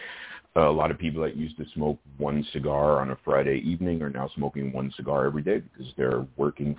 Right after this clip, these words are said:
from home. Um, I think beyond that, um, or adding that to the mix of what I'm about to say, is times are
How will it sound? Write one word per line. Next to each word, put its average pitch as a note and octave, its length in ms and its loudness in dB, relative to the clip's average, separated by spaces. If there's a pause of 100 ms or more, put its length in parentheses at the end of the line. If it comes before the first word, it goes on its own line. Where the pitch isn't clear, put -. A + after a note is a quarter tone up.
from C2 140 -8
home. C#2+ 500 2 (300)
Um, C#2+ 500 2
I E2 100 6
think F#2+ 280 0 (260)
beyond E2 720 2 (120)
that, D2+ 420 0 (800)
um, C#2+ 420 4
or E2 240 4
adding D2+ 280 0
that C#2+ 220 -2 (120)
to F#2 140 0
the C#2 400 -2 (100)
mix C#2+ 460 -4
of C#2+ 60 -6
what C#2+ 160 -4
I'm C#2 100 -2
about C#2+ 240 -2
to D#2+ 100 -18
say, D2+ 220 2
is D#2 200 -2 (300)
times A2 360 2
are A2+ 280 4